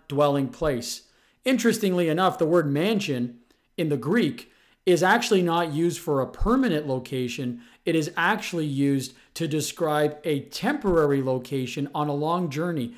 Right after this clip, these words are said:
Again, like paradise, a place of rest, like a hotel room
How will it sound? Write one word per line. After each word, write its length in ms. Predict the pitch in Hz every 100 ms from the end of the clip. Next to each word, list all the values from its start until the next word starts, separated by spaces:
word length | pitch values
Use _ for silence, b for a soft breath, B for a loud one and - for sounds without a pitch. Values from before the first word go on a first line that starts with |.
| B -
Again, 440 | 156 160 180 160
like 220 | 165 180
paradise, 580 | - 202 214 151 131 120 B B
a 80 | 156
place 400 | - 202 202 196
of 180 | 156 139
rest, 420 | 180 147 - - B -
like 160 | 180
a 120 | 196
hotel 540 | 175 220 220 196 220 226
room 380 | 170 143 120